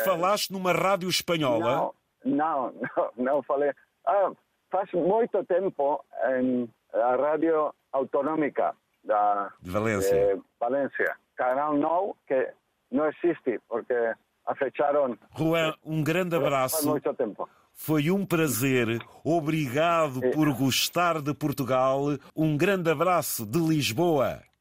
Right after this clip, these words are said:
Speaker 2: Igualmente. Um grande abraço para Bosco, para a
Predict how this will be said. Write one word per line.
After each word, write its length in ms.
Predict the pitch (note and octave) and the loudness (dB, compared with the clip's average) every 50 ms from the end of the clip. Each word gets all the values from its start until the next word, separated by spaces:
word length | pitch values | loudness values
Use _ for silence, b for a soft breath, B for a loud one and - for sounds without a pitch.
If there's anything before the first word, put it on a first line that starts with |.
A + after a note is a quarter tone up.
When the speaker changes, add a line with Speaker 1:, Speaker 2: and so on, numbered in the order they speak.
| _ - - | _ -4 -2
Speaker 2:
Igualmente. 840 | B2 B2 A#2+ A#2 A2+ A#2 B2 B2 B2 A#2+ A#2 A#2+ A#2+ A#2 A2+ - A#2 G#2 F#2+ F2+ - _ | 0 2 4 4 4 4 2 2 2 2 0 0 0 0 0 0 0 -2 -2 -4 -8 _
Um 200 | C3 B2 A#2 A2 | -4 -2 0 0
grande 320 | A#2 B2 B2 B2+ B2+ B2+ | 0 0 0 -2 0 0
abraço 600 | B2+ A#2+ A2+ A#2+ B2 C3 C3+ - - C3+ C3 B2+ B2 - _ _ _ | 0 0 2 2 2 2 0 0 -2 -2 -2 -2 -4 -8 _ _ _
para 220 | - A2+ A2 A2+ | -2 0 0 0
Bosco, 420 | A2 A#2+ C3 B2+ - _ - C3 A2 | 0 -2 -4 -6 -6 _ -6 -6 -4
para 200 | B2+ B2 A#2+ A#2+ | -2 -2 0 0
a 260 | A#2 A#2 A#2 A#2 A2+ | 2 2 2 0 0